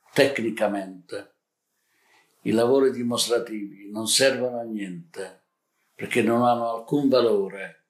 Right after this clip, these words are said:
sono dei preformati di lavorazione, non con mano artigianale."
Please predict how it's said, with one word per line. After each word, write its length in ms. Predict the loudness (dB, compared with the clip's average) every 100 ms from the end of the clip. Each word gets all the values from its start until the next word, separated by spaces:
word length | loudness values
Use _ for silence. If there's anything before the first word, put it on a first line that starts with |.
| _ _
sono 480 | -2 4 4 4 0
dei 200 | 0 0
preformati 1200 | 2 2 2 0 4 4 4 2 -2 -10 -10 -12 _ _ _ _ _
di 220 | -4 2 6
lavorazione, 960 | 6 6 2 0 0 -2 -4 -8 -10
non 600 | -4 2 2 2 -4 -12 -6
con 240 | 0 2
mano 400 | 2 2 -2 -8
artigianale." 1040 | -8 -8 -10 -14 -4 -2 0 -4 -10 -18